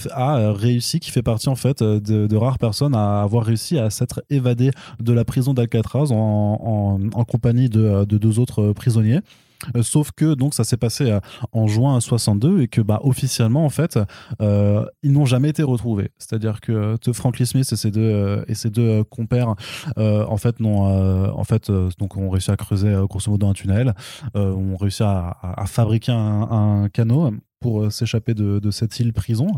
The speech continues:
Et, euh, sauf que, euh, bah, euh, quand les recherches ont été lancées, quand, euh, l'évasion a été, euh, bah, euh, découverte, bah, ils ont découvert des restes un petit peu sur une plage, mais ils ont jamais retrouvé de corps.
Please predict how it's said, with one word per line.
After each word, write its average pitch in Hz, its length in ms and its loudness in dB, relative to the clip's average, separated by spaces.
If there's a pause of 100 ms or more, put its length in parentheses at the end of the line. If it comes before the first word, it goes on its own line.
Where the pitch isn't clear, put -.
(580)
Et, 131 140 2
euh, 117 80 2
sauf 143 280 -2
que, 135 120 -2
euh, 143 220 2
bah, 110 220 0
euh, 101 540 2 (100)
quand 123 220 2
les 113 140 2
recherches 107 380 0
ont 117 80 4
été 117 120 2
lancées, 117 300 2
quand, 107 220 2
euh, 101 80 4
l'évasion 110 380 2
a 107 60 2
été, 107 140 -2
euh, 98 340 0
bah, 101 180 -4
euh, 101 140 0
découverte, 110 520 -2 (440)
bah, 113 140 4
ils 113 100 4
ont 117 60 2
découvert 113 380 0
des 120 100 6
restes 127 300 2
un 120 80 2
petit 110 140 -2
peu 131 120 4
sur - 220 2
une 110 80 2
plage, 131 320 0
mais 110 100 2
ils 113 100 2
ont 107 40 4
jamais 117 180 4
retrouvé 127 360 2
de - 60 -6
corps. 117 260 0